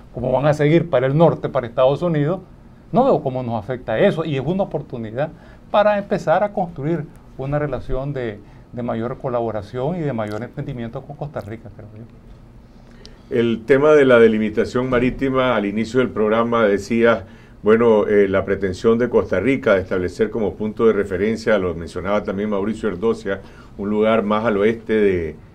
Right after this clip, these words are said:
Speaker 2: de Punta Castilla, ya queda delimitado por la Corte. ¿Qué significa eso en, en las proyecciones, digamos, de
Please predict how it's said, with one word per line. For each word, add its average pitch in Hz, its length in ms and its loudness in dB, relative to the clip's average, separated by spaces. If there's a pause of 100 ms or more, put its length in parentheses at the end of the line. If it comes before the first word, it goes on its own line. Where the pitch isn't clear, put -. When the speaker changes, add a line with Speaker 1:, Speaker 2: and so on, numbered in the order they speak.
(200)
Speaker 2:
de 92 80 -10
Punta 110 340 -4
Castilla, 107 680 0
ya 101 240 0
queda 110 360 6
delimitado 98 720 0
por 98 160 -2
la 95 160 -2
Corte. 123 440 0 (260)
¿Qué 127 120 4
significa 120 640 2
eso 123 600 2 (180)
en, 101 360 -4
en 101 120 -6
las 98 100 -8
proyecciones, 107 760 0
digamos, 95 440 -2
de 85 240 -4